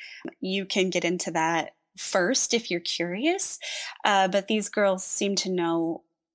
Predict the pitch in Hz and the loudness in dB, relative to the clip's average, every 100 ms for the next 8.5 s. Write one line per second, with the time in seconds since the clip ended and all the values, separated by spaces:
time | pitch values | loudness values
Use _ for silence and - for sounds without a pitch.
0 | _ 175 170 165 - - 180 165 180 165 | _ -4 -4 -4 -14 -4 -2 -2 -2 -2
1 | 160 165 160 180 170 165 170 165 - - | -2 -4 -4 -2 -2 -2 -4 -4 -6 -20
2 | - 175 170 165 170 - - - - - | -14 -8 -4 -4 -6 -10 -10 -10 -8 -8
3 | - - 185 175 170 - - 190 185 175 | -10 -6 -4 -4 -2 -2 -2 -6 -4 -4
4 | 185 180 - 185 180 180 170 147 180 202 | -4 -6 -6 -4 -4 -4 -6 -6 -8 -4
5 | - - - - - - - 196 - - | -2 -2 -4 -4 -4 -4 -4 -2 -2 -2
6 | - - - - 165 156 - - - - | -2 -2 -2 0 0 0 -6 -10 -14 -18
7 | - - 170 - - - - - - 180 | -16 -6 -4 -2 -2 -2 -4 -4 -4 -4
8 | 190 - - 196 | -4 -2 -2 -6